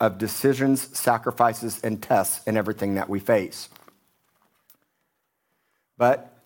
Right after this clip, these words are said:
sometimes the decisions that we make need to be changed. We're gonna talk about that. Sometimes they were right, but God said,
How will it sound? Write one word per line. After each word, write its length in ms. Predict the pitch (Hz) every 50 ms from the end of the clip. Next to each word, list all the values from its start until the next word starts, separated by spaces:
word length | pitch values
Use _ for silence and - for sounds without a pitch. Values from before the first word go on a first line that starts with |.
| _
sometimes 720 | _ - - 123 120 127 131 - 131 107 107 107 110 120 117
the 100 | - 113
decisions 460 | 101 107 - - 117 - 117 110 -
that 140 | - 110 -
we 120 | 113 117
make 280 | 110 107 110 107 107 -
need 140 | 113 113 101
to 80 | 104
be 120 | 95 107 104
changed. 640 | 104 - 139 131 123 110 98 92 95 95 - - - _ _ _ _ _ _ _ _ _ _ _ _ _ _ _ _
We're 120 | _ 104 104
gonna 120 | 110 110
talk 260 | 107 - 123 113 113
about 300 | - 113 110 107 98 -
that. 320 | - 104 87 85 - - -
Sometimes 480 | - - 113 107 117 120 117 113 104
they 120 | - 117 110
were 200 | 107 107 104 104
right, 340 | 104 110 120 127 107 - - - -
but 160 | - 107 -
God 260 | - 113 113 107 101
said, 300 | - - 113 107 98 92